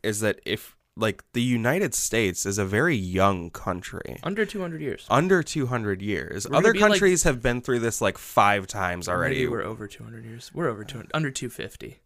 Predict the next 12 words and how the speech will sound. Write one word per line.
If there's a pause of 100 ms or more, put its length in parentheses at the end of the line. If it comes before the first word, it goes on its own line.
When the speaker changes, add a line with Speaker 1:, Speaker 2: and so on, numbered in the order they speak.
Speaker 1:
Under
two
hundred
fifty
years.
Speaker 2:
We're
good
at
math.
Speaker 1:
That's
phenomenal. (100)
Speaker 2:
Great.